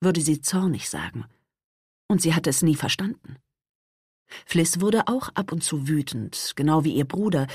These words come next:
aber hierfür gab es immer einen konkreten Auslöser.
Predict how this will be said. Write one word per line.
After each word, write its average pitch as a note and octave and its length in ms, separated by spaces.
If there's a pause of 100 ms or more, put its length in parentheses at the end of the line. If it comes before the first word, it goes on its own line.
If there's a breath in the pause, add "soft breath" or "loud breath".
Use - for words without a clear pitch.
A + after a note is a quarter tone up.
(420 loud breath)
aber F#3+ 280
hierfür G#3 720
gab A3 180
es A3 100
immer B3+ 220
einen A3 220
konkreten G3+ 540
Auslöser. - 680